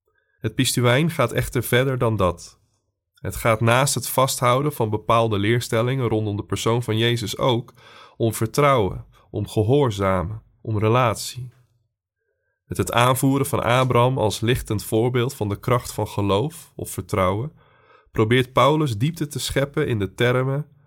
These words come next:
die we misschien wel heel goed kennen. Abraham maakte duidelijk wat geloof is,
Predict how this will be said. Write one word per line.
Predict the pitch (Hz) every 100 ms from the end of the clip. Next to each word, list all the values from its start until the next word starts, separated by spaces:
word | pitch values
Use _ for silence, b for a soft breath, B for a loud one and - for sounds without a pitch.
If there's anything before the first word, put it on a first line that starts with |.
| _
die | 113
we | 104
misschien | 101 - 139 131
wel | 98
heel | 107 123
goed | - 113
kennen. | - 92 92 110 - _ _ _ _ _ _ _ _ _ _ _ _ _ _ _ _
Abraham | - 123 110 113
maakte | 113 110 113
duidelijk | 110 131 120 104
wat | 107 -
geloof | 113 123 127 120
is, | 76 - -